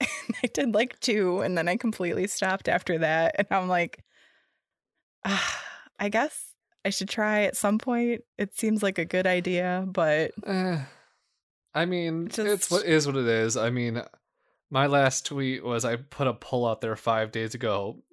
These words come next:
Speaker 2: and it's just, "Is Boondock Saints worth a rewatch? Yes, no, or eh."
Speaker 1: <laughs>
Speaker 2: I got one for yes and one for eh.
Speaker 1: It's been too long since I've watched it, so I cannot weigh in on that. I did like it when I watched it. I mean, like, s-,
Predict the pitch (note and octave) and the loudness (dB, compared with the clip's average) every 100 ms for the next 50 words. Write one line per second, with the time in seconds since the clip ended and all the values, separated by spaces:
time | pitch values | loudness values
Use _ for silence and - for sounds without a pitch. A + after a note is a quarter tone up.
0 | - C3 A2+ A2 B2 A2+ - B2+ B2 B2+ | -12 -6 -4 -2 -2 -4 -2 -2 0 0
1 | C3 C3 A#2+ - B2 A2+ - A#2+ A2 A#2+ | 4 4 2 0 -2 -2 -4 -2 -2 -2
2 | G#2 G#2 G#2 G2 - - D3+ B2 A#2 - | -6 -6 -4 -4 -6 -10 -2 2 2 0
3 | B2 A2 G#2 - E3 E3 D#3+ D#3 D3+ D3+ | -2 -2 -2 -4 -4 -2 -2 -2 0 2
4 | D3+ E4 - G3 - G3+ - - - - | 2 0 -2 -4 -2 -6 -6 -10 -12 -12
5 | _ _ _ B2 B2 B2 C3 C3 C3 B2+ | _ _ _ -2 -2 2 2 2 0 2
6 | A#2+ A#2 A#2+ A2+ A2 A2+ G#2+ G3 F3+ D#3+ | 2 2 -2 -6 -6 -8 -8 -8 -6 -4
7 | D3+ D3 C#3+ C#3 B2+ - _ _ _ _ | -4 -4 -2 -2 -4 -8 _ _ _ _
8 | _ _ _ _ _ _ _ - - - | _ _ _ _ _ _ _ -6 -2 0
9 | A#3+ C4 G3+ E3+ - E3+ D3+ E3 C3+ - | 0 0 0 0 -2 -2 0 0 -2 -2
10 | C3 - D3 D3 D3+ - C#3+ C3+ D3 D3 | -2 -2 -2 -2 -4 -2 -2 -2 -2 -4
11 | D3+ D3+ - - F3+ B3+ G3+ - _ _ | -4 -4 -4 -2 -2 -2 -4 -12 _ _
12 | _ _ _ - G3+ A3+ E4 F4 D4+ F4+ | _ _ _ -4 -2 -2 -4 -6 -6 -6
13 | G4 G#4+ - A4+ G#4 - G3+ G3+ F#3 F3+ | -6 -6 -6 -6 -6 -6 -4 -2 0 0
14 | F#3 - - | -2 -6 -12